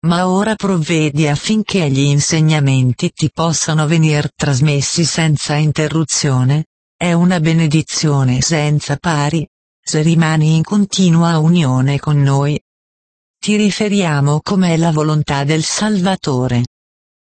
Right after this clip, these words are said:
Un lavoro instancabile su te stessa, sconfinata dedizione al tuo Salvatore e l'amore infinito per Lui, ti renderà ricettiva per ogni corrente spirituale,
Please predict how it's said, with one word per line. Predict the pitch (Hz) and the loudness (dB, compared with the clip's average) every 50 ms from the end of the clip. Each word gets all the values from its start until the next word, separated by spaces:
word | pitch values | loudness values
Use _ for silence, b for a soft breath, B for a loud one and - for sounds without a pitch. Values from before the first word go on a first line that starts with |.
| _ - | _ -2
Un | 165 160 151 | 0 0 2
lavoro | 143 135 131 165 175 180 170 | 0 0 0 0 0 2 2
instancabile | 165 160 156 143 - - - - 185 180 185 - - 151 135 123 127 127 143 143 135 143 147 143 | 2 2 2 0 -2 -4 -4 0 0 2 2 0 0 -2 -2 -2 0 0 0 0 0 0 0 -2
su | - - - 156 135 - | -2 -2 -2 -4 -4 -4
te | - 165 151 | -4 -4 -4
stessa, | - - - - 143 143 151 - - - 170 160 - _ _ _ _ _ _ - | -4 -4 -4 -2 -2 0 0 -2 -2 -4 -4 -4 -6 _ _ _ _ _ _ -10
sconfinata | - - - - 175 160 143 - - 190 170 165 170 190 190 - - 160 147 | -10 -6 -4 -2 0 0 0 0 0 2 2 2 2 0 -2 -2 -2 -2 0
dedizione | 147 143 127 156 151 - - - 156 143 127 131 135 143 151 147 | 0 0 0 0 -2 -2 -4 -4 -2 -2 0 0 0 0 0 0
al | 147 143 - | -2 -4 -4
tuo | - 180 180 180 | -4 -2 -2 -2
Salvatore | - - - 160 156 151 147 165 160 - - 202 208 208 196 180 165 156 | -2 -2 -2 -2 0 0 0 -2 -2 -2 -2 -2 -2 0 0 0 0 0
e | 147 | 0
l'amore | 147 143 147 143 143 143 143 147 147 143 | 0 2 2 2 2 0 0 0 0 0
infinito | 139 139 135 - - - 160 156 151 147 139 127 - - 139 143 143 | 0 0 0 0 0 0 0 2 2 2 0 0 -2 -4 -4 -4 -4
per | - - 156 151 - | -4 -4 -4 -2 0
Lui, | 180 185 196 180 180 180 180 - - _ _ | 0 2 2 2 0 0 -2 -4 -8 _ _
ti | - - 196 185 | -6 -2 -2 0
renderà | 165 160 165 170 180 170 180 165 160 165 170 | 2 2 2 2 2 0 0 0 0 0 2
ricettiva | 165 175 - - - - 180 - - - 175 170 151 170 165 | 2 0 0 0 -2 -2 -4 -4 -4 -4 -2 0 0 0 -2
per | - - 160 160 165 | -2 -2 -2 0 2
ogni | 165 170 170 165 160 - | 2 2 4 2 2 0
corrente | - 170 165 165 160 156 147 143 143 139 - - 156 | -2 -2 -2 -2 0 -2 0 0 -2 -2 -2 -2 -4
spirituale, | 147 - - - 175 175 165 196 - - 196 202 175 156 139 127 123 120 117 123 139 | -4 -4 -4 -2 0 2 2 0 0 0 -2 -2 0 0 0 0 0 0 0 0 -2